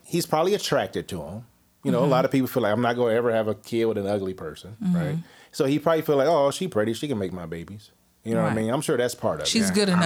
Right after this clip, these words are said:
Speaker 3: I'ma,
Speaker 2: for that.
Speaker 3: I'ma
Speaker 1: Right.
Speaker 3: have some
Speaker 1: She,
Speaker 3: cute
Speaker 1: she's at
Speaker 3: babies
Speaker 1: least
Speaker 3: out
Speaker 1: got
Speaker 3: of
Speaker 1: that
Speaker 3: that.
Speaker 1: much going, right?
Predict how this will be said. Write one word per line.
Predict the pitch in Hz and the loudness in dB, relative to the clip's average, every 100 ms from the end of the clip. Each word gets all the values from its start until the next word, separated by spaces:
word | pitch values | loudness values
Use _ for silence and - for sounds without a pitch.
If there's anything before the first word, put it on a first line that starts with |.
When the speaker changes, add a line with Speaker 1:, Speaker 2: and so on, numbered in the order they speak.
| 165 | 2
Speaker 3:
I'ma, | |
Speaker 2:
for | 156 | 2
that. | 156 135 107 | 2 2 0
Speaker 3:
I'ma | 107 120 | -2 0
Speaker 1:
Right. | 135 | 0
Speaker 3:
have | 117 | -2
some | 156 | -4
Speaker 1:
She, | 151 | -2
Speaker 3:
cute | 190 | -2
Speaker 1:
she's | 190 | 0
at | 170 | 2
Speaker 3:
babies | 170 | 2
Speaker 1:
least | 180 151 | 2 2
Speaker 3:
out | |
Speaker 1:
got | 135 | 2
Speaker 3:
of | 107 | 4
Speaker 1:
that | 135 | 2
Speaker 3:
that. | 117 | 2
Speaker 1:
much | 95 87 | 0 0
going, | 90 78 80 123 - _ _ _ _ - | -4 -6 -6 -10 -14 _ _ _ _ -4
right? | 110 113 | 0 0